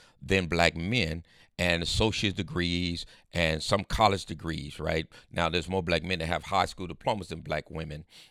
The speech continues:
and so on. But when you look at that and you look at the economic aspect of it,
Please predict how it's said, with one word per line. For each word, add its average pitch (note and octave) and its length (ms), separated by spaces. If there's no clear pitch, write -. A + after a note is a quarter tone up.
and E2+ 140
so B2 260
on. - 140
But G2+ 240
when G#2 180
you G2 80
look C#3+ 220
at G2 80
that G2 160
and F#2+ 100
you F#2+ 60
look G#2 240
at G#2 220
the F#2+ 220
economic G#2 600
aspect G2+ 600
of D#2+ 160
it, E2 160